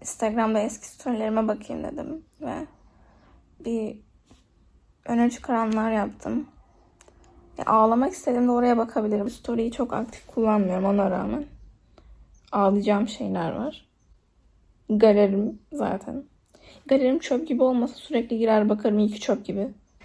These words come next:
Bu sene de açılmazsa üniversite, yani bilmiyorum ne olacak. Sürekli şey yapıyorum, hani kafamı bir sonraki dönem açılır. Yani açılmayacak biliyorum ama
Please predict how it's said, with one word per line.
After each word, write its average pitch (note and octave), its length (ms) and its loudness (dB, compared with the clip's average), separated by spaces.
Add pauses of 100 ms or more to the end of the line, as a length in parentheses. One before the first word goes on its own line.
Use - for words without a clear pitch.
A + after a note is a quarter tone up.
(400)
Bu C#4 80 0
sene B3+ 380 2
de A#3+ 40 0
açılmazsa A#3 680 -4
üniversite, G3+ 500 -6
yani B3 300 -4 (600)
bilmiyorum A3 480 0
ne G#3+ 40 0
olacak. - 420 -2 (320)
Sürekli B3+ 580 -2
şey B3+ 220 0
yapıyorum, G#3+ 480 -2
hani G3 260 -2 (580)
kafamı A3+ 500 0 (640)
bir B3+ 80 -2
sonraki A3 920 2
dönem A3+ 300 0
açılır. G#3+ 600 -6 (1200)
Yani F3 200 0
açılmayacak A3+ 760 0
biliyorum A3 320 0
ama E4 160 -2